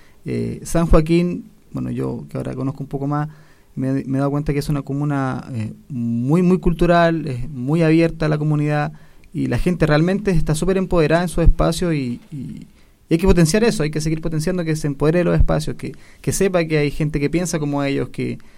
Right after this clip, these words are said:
que queremos ayudar y que, y que pueden contar con la, con nosotros para la,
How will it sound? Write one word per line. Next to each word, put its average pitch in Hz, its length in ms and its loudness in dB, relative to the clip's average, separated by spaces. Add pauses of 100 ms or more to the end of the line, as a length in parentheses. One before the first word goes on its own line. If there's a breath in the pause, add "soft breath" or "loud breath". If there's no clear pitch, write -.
(160 soft breath)
que 147 100 -20
queremos 160 380 6
ayudar 151 320 6
y 156 60 4
que, 139 320 -4
y 127 80 -10
que 127 100 -4
pueden 156 220 2
contar 165 260 -2
con 156 160 0
la, 139 340 -2
con 135 140 -4
nosotros 165 320 0
para 139 220 2
la, 151 160 -8